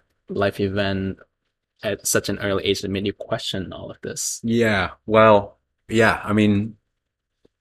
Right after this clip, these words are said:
Speaker 2: it was, yeah, it was a very, very powerful experience. I've never had anything anywhere remotely, um, as powerful, opening, um, as that experience. Um, essentially,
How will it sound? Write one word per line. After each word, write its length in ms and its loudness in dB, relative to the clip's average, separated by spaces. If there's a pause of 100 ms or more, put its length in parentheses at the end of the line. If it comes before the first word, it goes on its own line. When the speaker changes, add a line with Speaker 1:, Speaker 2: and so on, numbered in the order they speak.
(120)
Speaker 2:
it 120 8
was, 340 0 (680)
yeah, 180 6
it 160 0
was 160 -2
a 40 -4
very, 360 6
very 320 2 (220)
powerful 380 -2
experience. 340 -4
I've 100 -4
never 280 2
had 200 0
anything 720 -2
anywhere 420 0
remotely, 920 -2 (400)
um, 680 -10 (440)
as 260 -6
powerful, 680 -2
opening, 680 -4
um, 460 -6 (400)
as 260 -6
that 280 -2
experience. 680 0 (160)
Um, 360 -2
essentially, 720 -2